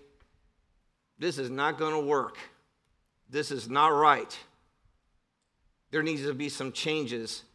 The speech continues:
done here." And our Lord is so wonderful with us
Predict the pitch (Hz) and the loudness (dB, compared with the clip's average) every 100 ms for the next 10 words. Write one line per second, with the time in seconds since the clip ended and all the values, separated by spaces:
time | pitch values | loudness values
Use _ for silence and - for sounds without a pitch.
0 | _ _ _ - 120 147 143 131 139 139 | _ _ _ -6 0 2 2 -2 -2 0
1 | 113 - - _ _ _ _ _ _ _ | -2 -6 -20 _ _ _ _ _ _ _
2 | _ _ _ _ _ 139 160 156 147 131 | _ _ _ _ _ 0 2 2 0 -6
3 | - _ _ _ _ _ _ _ - 156 | -18 _ _ _ _ _ _ _ 4 6
4 | 151 180 208 190 143 170 156 139 180 185 | 6 4 4 2 2 0 0 2 0 0
5 | - 143 139 135 127 - - 131 - 190 | -2 0 0 -2 -6 -16 -6 -6 0 4
6 | 190 139 - - - | 6 4 -2 -10 -12